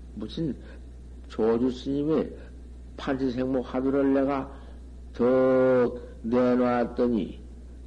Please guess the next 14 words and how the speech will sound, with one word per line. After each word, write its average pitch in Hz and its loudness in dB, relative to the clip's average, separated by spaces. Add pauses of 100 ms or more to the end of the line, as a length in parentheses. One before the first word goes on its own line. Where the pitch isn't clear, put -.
(220)
무슨 143 -4 (1500)
판때기 135 2
이빨이 139 0
털났다? 139 -2 (1300)
앞니빨 139 2
털을 151 0
갖다가 139 0
앞니빨 139 2 (320)
털을 147 0 (160)
판때기 113 0
이빨 147 0
털났다고 147 0
한다고. 98 -4 (800)
그 - 0